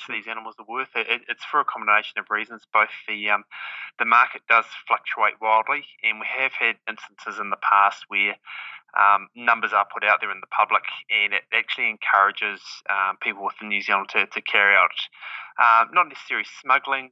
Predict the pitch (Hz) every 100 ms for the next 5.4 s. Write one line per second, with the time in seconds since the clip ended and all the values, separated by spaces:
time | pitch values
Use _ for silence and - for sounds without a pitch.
0 | _ 110 - 110 127 107 95 104 107 107
1 | 95 104 - - 101 98 - 101 98 101
2 | - - 104 98 - 98 - 104 - -
3 | 98 95 - 110 98 98 95 95 - 95
4 | 95 92 92 104 101 101 - 98 98 95
5 | 95 98 95 92